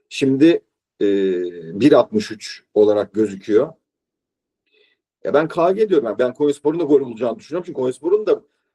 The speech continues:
e, yani en azından bir puan alması lazım. E, Aziz Elma-, Aziz Elmacı, "Kral ilk yarı kaç gol çıkar?" demiş.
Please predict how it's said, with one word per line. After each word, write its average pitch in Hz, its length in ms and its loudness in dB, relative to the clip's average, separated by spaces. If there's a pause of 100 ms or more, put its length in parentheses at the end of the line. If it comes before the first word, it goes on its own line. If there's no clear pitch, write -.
e, 98 80 -6
yani 113 440 -6
en 131 120 0
azından 151 400 -2
bir 151 120 -4
puan 139 220 0
alması 107 400 -4
lazım. 92 440 -8 (4000)
E, 98 340 0
Aziz 143 300 4
Elma-, 165 240 4 (140)
Aziz 143 220 2
Elmacı, 147 500 4
"Kral 143 360 0
ilk - 220 -2
yarı 165 140 -4
kaç - 240 -12
gol 147 160 0
çıkar?" 110 380 -4
demiş. 135 360 -12